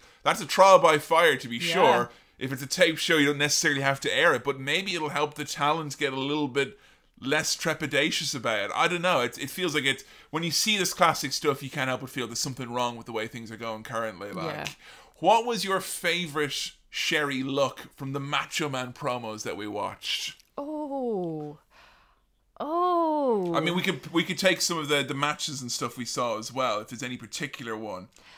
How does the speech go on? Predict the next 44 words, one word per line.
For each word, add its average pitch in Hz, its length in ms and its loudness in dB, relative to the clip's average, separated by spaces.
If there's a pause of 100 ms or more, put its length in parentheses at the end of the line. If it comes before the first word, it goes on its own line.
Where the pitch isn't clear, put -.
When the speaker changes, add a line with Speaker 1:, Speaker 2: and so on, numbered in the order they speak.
(300)
Speaker 2:
I 381 260 12
think 392 360 -8 (280)
my 262 200 -2
favourite 359 640 0
one, 190 340 0
then, 175 120 -2
if 190 120 -4
I'm 214 60 -2
allowed 254 220 2
to - 80 -8
include 240 220 -6
matches 208 320 -4
as 180 140 -12
well, 180 180 4
is 170 140 -6
from 190 140 -6
our 175 120 0
next 180 400 -4
match - 400 -10
that 147 120 -14
we're 156 120 -8
gonna 151 160 -10
be 147 80 -10
covering. 147 540 -8
Speaker 1:
Okay. 131 440 0 (260)
Speaker 2:
Where 202 240 4
she's 202 160 -6
wearing 202 340 2
a - 60 -4
purple 262 520 2
dress 196 520 2
with 185 120 -4
a 175 60 -8
really 247 440 -2
high 208 760 0 (100)
angular 196 540 0
neckline 156 800 -6 (400)
that 131 120 -6
makes 185 220 -2
her 202 140 0
look 170 340 -2
exactly 165 520 -2
like 160 360 -4
the 156 360 -8